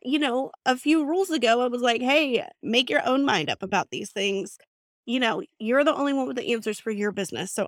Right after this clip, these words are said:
I'm just here to start the conversations and sort of kick around some ideas." So I do, I do think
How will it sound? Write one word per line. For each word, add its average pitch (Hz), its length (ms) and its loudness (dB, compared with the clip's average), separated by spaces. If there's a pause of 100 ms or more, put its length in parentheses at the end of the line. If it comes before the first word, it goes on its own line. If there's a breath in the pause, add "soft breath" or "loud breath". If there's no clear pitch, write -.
I'm 277 320 2
just 302 200 -6
here 254 500 4
to 226 180 -8
start 190 260 -4
the - 60 -14
conversations 202 920 -4
and 196 200 -6
sort 202 180 -6
of 190 180 -6 (580)
kick - 220 -2
around 247 360 2
some 226 180 -2
ideas." - 800 -6 (920)
So - 380 2 (500)
I 311 80 6
do, 403 160 6 (180)
I 262 120 4
do 381 320 6
think 269 440 0